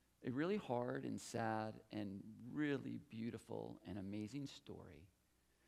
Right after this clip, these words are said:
about how God has been moving in his life. And, um, all that has happened to him and in him and for him to get him to the place where he is now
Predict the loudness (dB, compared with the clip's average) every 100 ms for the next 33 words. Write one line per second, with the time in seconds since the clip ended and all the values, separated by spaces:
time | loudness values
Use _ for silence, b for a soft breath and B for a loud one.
0 | b 0 2 2 4 2 4 6 8 6
1 | 4 0 0 -2 -2 0 -2 0 0 0
2 | -2 -4 -6 -6 -12 -14 -16 -20 _ _
3 | _ _ b b b b b b b _
4 | 2 4 6 2 -4 -14 -4 -2 -2 -6
5 | -4 8 12 12 10 2 2 4 4 0
6 | -10 -2 0 2 2 0 -4 -16 -20 _
7 | _ _ B B B -6 -4 2 2 4
8 | 2 0 -6 -14 _ b b b -2 -2
9 | -2 0 0 2 0 -2 -4 -10 _ _
10 | _ _ b b b b 0 0 2 2
11 | 2 0 -2 -4 2 2 2 -2 -4 -4
12 | -2 -2 -2 -2 -4 -4 -2 -2 -4